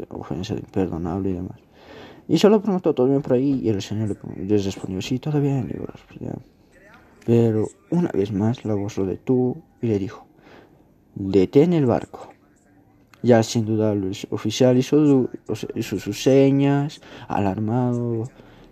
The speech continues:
y demás. Y, o sea, bajó la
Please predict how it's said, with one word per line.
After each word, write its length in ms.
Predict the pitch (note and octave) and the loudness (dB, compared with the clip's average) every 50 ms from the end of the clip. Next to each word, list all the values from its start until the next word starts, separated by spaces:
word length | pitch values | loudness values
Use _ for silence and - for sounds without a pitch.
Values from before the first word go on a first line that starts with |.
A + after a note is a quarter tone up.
| - | -10
y 120 | - G#2+ A2 | -4 -2 0
demás. 320 | A2 G#2+ A2+ B2 C3 - _ _ _ _ - - - - - - - - - - - - - - - - - - - | 0 2 2 0 0 -2 _ _ _ _ -20 -18 -18 -14 -12 -12 -14 -14 -16 -20 -20 -20 -20 -20 -20 -20 -20 -20 -10
Y, 560 | - - G#2+ G#2 G2+ G2+ G2+ G2+ G2+ G#2 G2 - | -4 -2 0 0 2 2 2 2 4 2 2 0
o 80 | - G#2+ | 0 -2
sea, 200 | - - G#2+ G#2 | 2 4 4 4
bajó 320 | G#2 A2 A2 - C#3 C#3 | 4 4 4 6 6 6
la 540 | C3 B2 A2+ G#2+ G2+ F#2 F2+ F2 - - - | 6 6 4 4 2 -2 -6 -8 -12 -14 -16